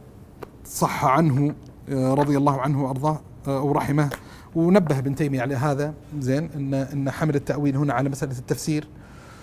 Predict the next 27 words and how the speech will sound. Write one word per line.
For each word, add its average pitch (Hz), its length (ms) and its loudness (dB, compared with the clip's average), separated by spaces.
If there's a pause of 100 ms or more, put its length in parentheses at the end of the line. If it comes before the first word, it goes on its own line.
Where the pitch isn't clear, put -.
(640)
ويعني 160 560 6
هذه 160 180 4
مسائل 156 260 4
غير 160 180 4
مستشكلة. 156 680 0 (380)
ومن 180 680 6
المعاني 175 500 6
التفسيرية 156 500 0
المهم 131 480 4
ملاحظتها 139 460 4
وإدراكها 143 320 2
واللي 139 140 0
يقع 135 200 0
فيها 139 220 0
بعض 139 220 2
الناس، 139 380 2 (360)
يعني 120 160 -2
في 135 120 -4
قدر 156 260 0
من 131 100 2
الخلل 135 400 0
أو 123 160 -2
الخطأ، 135 420 -2
أن 147 280 2 (460)
كون 226 260 6
العالم 135 640 6
يرجح 135 720 4